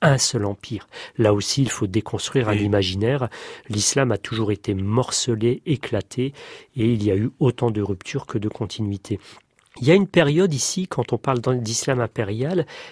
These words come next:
Speaker 1: qui est très intéressante, c'est celle de, de l'émergence des écrits et de la fixation des textes.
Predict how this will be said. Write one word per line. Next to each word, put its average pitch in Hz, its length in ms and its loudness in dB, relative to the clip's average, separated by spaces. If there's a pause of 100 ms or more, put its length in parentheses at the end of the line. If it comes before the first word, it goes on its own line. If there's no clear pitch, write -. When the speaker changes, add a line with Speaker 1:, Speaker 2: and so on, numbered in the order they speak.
Speaker 1:
qui - 140 -2
est 117 100 2
très 160 220 0
intéressante, 143 800 0 (460)
c'est - 180 0
celle 170 400 2
de, 120 340 6 (320)
de 113 160 2
l'émergence 160 560 6
des 131 220 4
écrits - 580 -2 (460)
et 127 80 2
de 110 100 2
la 120 140 6
fixation - 760 0
des 139 140 0
textes. - 560 -6